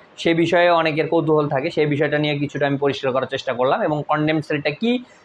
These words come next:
সেটা নিয়ে একটু আলোচনা করলাম এবং এই কনডেমড সেলটাকে বাতিল করে, অসাংবিধানিক ঘোষণা করে,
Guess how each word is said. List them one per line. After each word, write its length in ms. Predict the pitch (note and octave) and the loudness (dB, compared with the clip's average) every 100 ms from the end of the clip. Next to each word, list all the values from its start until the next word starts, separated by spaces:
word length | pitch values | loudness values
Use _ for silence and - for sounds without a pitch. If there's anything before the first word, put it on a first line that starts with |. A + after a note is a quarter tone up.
| - | -18
সেটা 280 | - A3 B3 | -4 0 2
নিয়ে 140 | B3 A#3 | 2 2
একটু 180 | A#3 | 2
আলোচনা 360 | A3 G#3+ A3 A3+ | 2 4 2 2
করলাম 360 | G#3 B3 D4 G#3 | 4 6 6 4
এবং 260 | A3 A3+ | 2 4
এই 80 | A3 | 2
কনডেমড 480 | G#3+ A3 A3+ D4 C#4 | 2 2 4 4 2
সেলটাকে 680 | - A#3+ A3+ - G#3+ F#3+ G#3+ | 2 4 4 2 -2 2 2
বাতিল 480 | D3 G3 B3+ C4 G3+ | 2 0 2 0 2
করে, 140 | F3+ | 4
অসাংবিধানিক 640 | F3 F3+ G#3 A#3+ A3+ G#3 D#3+ | 4 2 0 2 2 2 0
ঘোষণা 340 | D#3+ G3+ A3 | 0 0 2
করে, 340 | F#3+ F3 F3+ | 2 2 2